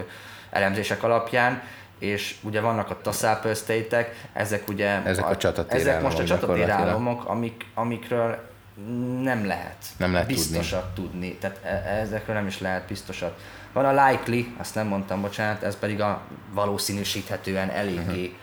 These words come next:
Speaker 2: Mhm.
Speaker 1: ö, biztos, vagy nem biztos, de
Speaker 2: Mhm, mhm.
Speaker 1: nagyon valószínű, hogy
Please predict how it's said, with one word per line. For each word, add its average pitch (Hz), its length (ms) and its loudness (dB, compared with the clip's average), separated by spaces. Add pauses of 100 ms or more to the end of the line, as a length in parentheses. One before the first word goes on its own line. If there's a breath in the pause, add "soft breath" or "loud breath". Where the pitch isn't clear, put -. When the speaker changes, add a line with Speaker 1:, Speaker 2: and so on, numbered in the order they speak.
(420 loud breath)
Speaker 2:
Mhm. 90 120 -2
Speaker 1:
ö, 87 280 0 (300)
biztos, 110 640 0
vagy 107 120 0
nem 101 160 2
biztos, 139 380 0
de 123 200 2
Speaker 2:
Mhm, 113 180 0
mhm. - 100 -2
Speaker 1:
nagyon 120 280 2
valószínű, 98 480 0
hogy 92 420 -2